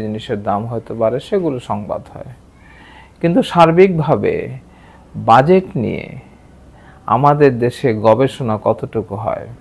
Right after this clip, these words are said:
বাজেট নিয়ে একটি সার্বিক গবেষণা দরকার এবং কন্টিনিউয়াস এটি নিয়ে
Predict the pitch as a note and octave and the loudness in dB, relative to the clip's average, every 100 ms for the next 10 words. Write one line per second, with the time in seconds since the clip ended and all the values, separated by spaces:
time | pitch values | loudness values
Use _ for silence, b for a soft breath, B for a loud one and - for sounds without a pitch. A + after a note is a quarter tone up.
0 | - - - - - - - - B B | -20 -20 -20 -20 -20 -20 -20 -20 B B
1 | B B - G#2 B2 C#3 E3 E3+ E3+ D#3 | B B -12 4 6 8 6 6 4 0
2 | D#3 D3+ D3 D3+ - - D3+ D#3 D#3+ F3 | 2 2 0 -6 -6 2 4 6 6 4
3 | C3 A#2 A2+ A2+ A#2+ G#2+ G#2 G2+ - G#2 | 4 2 4 0 -4 -2 0 0 0 -2
4 | - C3+ C#3 - D3 D3 F#3 F3 E3 D#3 | 0 -2 0 2 2 2 0 2 2 2
5 | - B2 B2 A#2 A2 G#2 | 0 -6 -6 -4 -4 -4